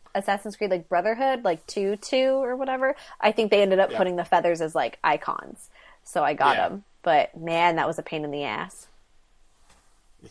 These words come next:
Speaker 2: Yes, it was. Um, speaking of Assassin's Creed, I don't know if you saw the leak for the new one. Does that make you excited?
Speaker 1: Um, yeah, I, hmm, I'm a,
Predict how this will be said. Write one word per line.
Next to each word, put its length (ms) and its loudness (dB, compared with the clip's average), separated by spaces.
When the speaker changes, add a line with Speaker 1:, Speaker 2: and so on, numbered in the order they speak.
Speaker 2:
Yes, 300 -6
it 120 -10
was. 480 -8
Um, 560 -2
speaking 420 0
of 60 0
Assassin's 420 0
Creed, 360 -8
I 120 2
don't 120 2
know 80 -2
if 140 -8
you 80 -12
saw 240 2
the 120 -6
leak 340 -4
for 100 -8
the 120 -8
new 160 -4
one. 300 -6
Does 80 -18
that 140 -4
make 180 -8
you 80 -4
excited? 500 -2
Speaker 1:
Um, 500 8
yeah, 640 8
I, 280 6
hmm, 120 -8
I'm 300 6
a, 640 4